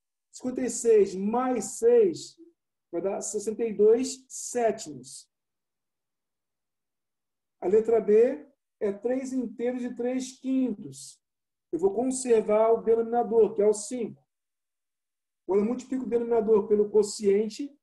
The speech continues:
e a parte inteira. Três vezes cinco, quinze. Quinze mais três, que é o numerador,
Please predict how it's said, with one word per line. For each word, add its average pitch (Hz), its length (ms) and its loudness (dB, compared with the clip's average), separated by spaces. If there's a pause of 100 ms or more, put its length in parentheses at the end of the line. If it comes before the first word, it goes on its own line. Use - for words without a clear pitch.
e 202 40 -2
a 190 100 -4
parte 196 280 -6
inteira. 214 500 2 (680)
Três 254 260 0
vezes 240 260 -8
cinco, 262 480 -2
quinze. 208 520 -4 (1000)
Quinze 269 300 0
mais 247 320 -2
três, 240 360 2
que - 80 -6
é 208 40 4
o - 20 0
numerador, 220 760 0